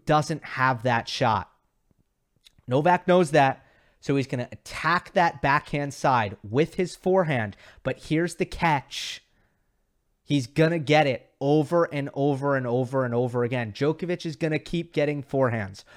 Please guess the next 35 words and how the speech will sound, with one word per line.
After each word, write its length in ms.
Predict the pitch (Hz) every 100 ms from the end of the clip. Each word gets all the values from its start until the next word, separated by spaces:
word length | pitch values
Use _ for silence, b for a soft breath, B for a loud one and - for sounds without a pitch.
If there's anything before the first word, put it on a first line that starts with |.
| b b
over 460 | 143 160 165 175 175
and 240 | 156 151 -
over 420 | 147 147 147 139
and 100 | 135
over 400 | 131 135 131 131
again. 400 | 123 127 107 92 _ _ _ _ _ _ _ _ _ _ _ _ b b b b b
So 200 | - 170
Ruud 380 | 147 180 202 135
just, 260 | 165 156 - _ _ _
c-, 180 | - -
he 100 | 131
couldn't 280 | 131 175 156
get 160 | 135 123
out 160 | 117
of 80 | 107
it. 120 | 98 b b b _
And 340 | 165 170 165 - _
what's 300 | 151 214 -
the 100 | 214
goal 440 | 143 175 220 240
of 120 | 214
defense? 800 | - 214 208 247 180 113 - - b b b -
The 80 |
goal 380 | 151 147 175 202
of 140 | 214 151
defense 420 | 190 175 180 160
is 120 | 143
to 100 | 165
get 520 | 113 143 156 - -
back 400 | 139 139 147 -
to 100 | -
neutral 540 | 139 131 135 - 104 - _ _ _ _
in 220 | 135 135
the 60 | 127
point. 340 | - 139 117